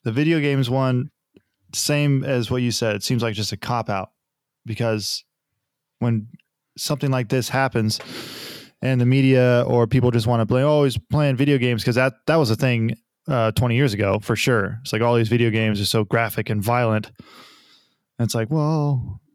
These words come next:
we play those. Um, I don't feel like it's graphic and violent. It's just a video game to me." Like,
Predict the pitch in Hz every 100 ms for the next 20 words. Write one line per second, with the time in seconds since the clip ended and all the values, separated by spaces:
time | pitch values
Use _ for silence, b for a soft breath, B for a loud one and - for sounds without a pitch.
0 | _ _ _ _ 117 170 - 160 135 143
1 | 156 147 - - - _ _ 117 117 113
2 | 107 107 107 107 151 _ _ _ _ _
3 | _ - 120 139 160 156 147 - 143 135
4 | 131 120 120 - 117 113 113 107 107 113
5 | 123 - 113 - 113 - 113 104 135 131
6 | 110 107 101 104 117 117 110 - _ _
7 | 104 104